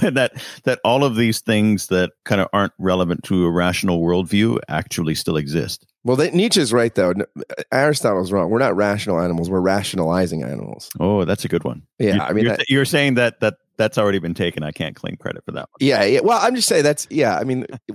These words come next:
Speaker 2: <laughs> Nietzsche was into really realizing how animal we are. By the way, can I tell you how many covid cases we had in this country yesterday?
Speaker 1: How many?
Speaker 2: One hundred eighty-one thousand one hundred ninety-four. We're up seventy-six percent over fourteen days.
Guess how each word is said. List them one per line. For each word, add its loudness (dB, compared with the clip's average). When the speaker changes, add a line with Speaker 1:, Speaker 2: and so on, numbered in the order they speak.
Speaker 2:
<laughs> -20
Nietzsche -2
was -4
into -4
really 2
realizing 2
how 0
animal 0
we -4
are. -8
By 4
the 4
way, 4
can 2
I 4
tell 2
you 4
how 4
many 2
covid 0
cases -4
we -2
had 0
in -2
this -10
country -6
yesterday? -12
Speaker 1:
How 2
many? 0
Speaker 2:
One 2
hundred 2
eighty-one 2
thousand 2
one 2
hundred 2
ninety-four. 0
We're 0
up -2
seventy-six -2
percent -2
over 0
fourteen -2
days. -4